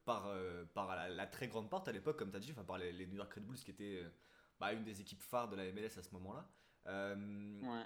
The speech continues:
Speaker 1: et comment ça se passe, du coup, ben, le fait de devoir, euh, voyager, souvent prendre l'avion ? Bah, après, du coup, j'imagine que t'étais, t'es, tu t'étais habitué au, au décalage horaire, mais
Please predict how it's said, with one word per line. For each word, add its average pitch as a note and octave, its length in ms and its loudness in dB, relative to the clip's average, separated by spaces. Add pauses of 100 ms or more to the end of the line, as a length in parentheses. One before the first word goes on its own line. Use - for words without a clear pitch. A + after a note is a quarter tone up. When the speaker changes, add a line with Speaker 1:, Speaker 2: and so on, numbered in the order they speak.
Speaker 1:
et G2+ 100 -4
comment E3 220 0
ça B2 160 -2
se - 60 -10
passe, B2+ 220 0
du F#2+ 140 -8
coup, - 160 -6
ben, F#2+ 320 2
le F#2+ 100 2
fait A#2+ 240 -2
de G2+ 100 -2
devoir, F#2+ 500 -2
euh, G2 400 2 (160)
voyager, A2 800 2
souvent G#2+ 280 -2
prendre G#2 280 -4
l'avion ? B2 580 0 (460)
Bah, G#2 100 4
après, A2 160 2
du G2 100 -4
coup, A2+ 100 -4
j'imagine G#2 280 -4
que G2+ 80 -8
t'étais, F#2+ 240 -6
t'es, F#2 400 -6 (420)
tu - 120 -12
t'étais G#2+ 180 -4
habitué G2 440 -2
au, F#2+ 360 0
au F#2 100 -4
décalage G2 380 -4
horaire, D3 240 2
mais G2 380 0